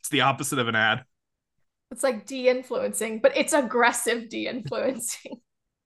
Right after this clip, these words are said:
Speaker 1: Yeah, we're not gonna, we're not gonna do the Walking Dead podcast. We're gonna do a HelloFresh Sucks podcast. <laughs>
Speaker 2: I could have a lots of content for that.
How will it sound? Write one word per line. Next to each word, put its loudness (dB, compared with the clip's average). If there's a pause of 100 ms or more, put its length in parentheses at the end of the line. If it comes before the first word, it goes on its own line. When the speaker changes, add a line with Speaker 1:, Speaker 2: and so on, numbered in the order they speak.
(480)
Speaker 1:
Yeah, 2
we're 0
not 2
gonna, 0
we're -2
not 2
gonna 0
do 0
the 2
Walking -2
Dead -2
podcast. 0
We're -2
gonna -2
do 2
a 0
HelloFresh -2
Sucks -2
podcast. -4 (640)
<laughs> -20
Speaker 2:
I 2
could -2
have 4
a -2
lots -2
of -14
content -10
for -12
that. -8